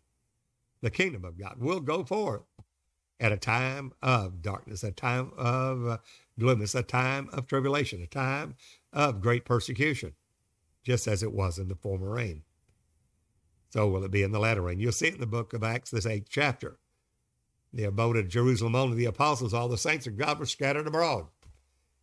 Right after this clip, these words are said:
went everywhere preaching, teaching the kingdom of God. Well, we find in Daniel twelve, after God has accomplished to scatter the power of the holy people,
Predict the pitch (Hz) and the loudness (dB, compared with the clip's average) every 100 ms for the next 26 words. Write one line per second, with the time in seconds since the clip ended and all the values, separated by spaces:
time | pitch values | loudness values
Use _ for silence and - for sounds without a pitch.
0 | - 113 131 135 131 143 127 143 - 117 | -2 2 2 2 4 2 2 0 0 -2
1 | 147 135 139 123 123 120 117 98 98 90 | 0 0 -2 -4 0 0 0 -4 -6 -8
2 | - - _ _ _ _ _ _ _ _ | -12 -16 _ _ _ _ _ _ _ _
3 | _ _ _ - 101 101 143 123 110 107 | _ _ _ -4 0 2 2 0 0 -2
4 | 123 110 120 135 147 - 151 165 120 78 | -2 0 0 0 -2 0 2 4 2 -4
5 | - _ _ - 117 117 95 107 110 113 | -12 _ _ -4 0 0 0 2 2 2
6 | - 117 113 117 - 104 131 131 123 113 | 2 2 2 0 -2 -2 0 2 2 0
7 | 131 135 123 143 135 127 185 170 180 | 2 2 0 0 0 2 2 2 -6